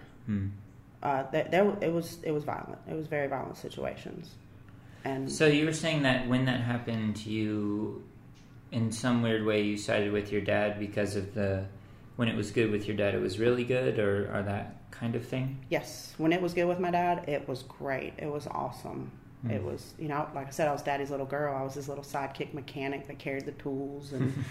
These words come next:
Speaker 1: <laughs>
Speaker 2: helped him work on everything and in his little workshop and went to work with him and flew airplanes with him. So
Speaker 1: Hmm.
Speaker 2: it was, it
Speaker 1: But
Speaker 2: was
Speaker 1: it,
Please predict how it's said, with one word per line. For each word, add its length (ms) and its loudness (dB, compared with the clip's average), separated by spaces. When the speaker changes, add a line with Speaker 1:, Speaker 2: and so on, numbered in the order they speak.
Speaker 1:
<laughs> 280 -14
Speaker 2:
helped 240 4
him 180 2
work 260 4
on 180 0
everything 720 -2
and 100 -2
in 100 0
his 160 0
little 200 0
workshop 680 -2
and 80 -6
went 180 -4
to 80 -4
work 300 -2
with 160 -4
him 240 -4
and 120 -4
flew 260 0
airplanes 540 -4
with 220 -4
him. 380 -6
So 160 -6
Speaker 1:
Hmm. 80 0
Speaker 2:
it 100 -2
was, 360 -6
it 80 -2
Speaker 1:
But 100 10
Speaker 2:
was 80 2
Speaker 1:
it, 80 -8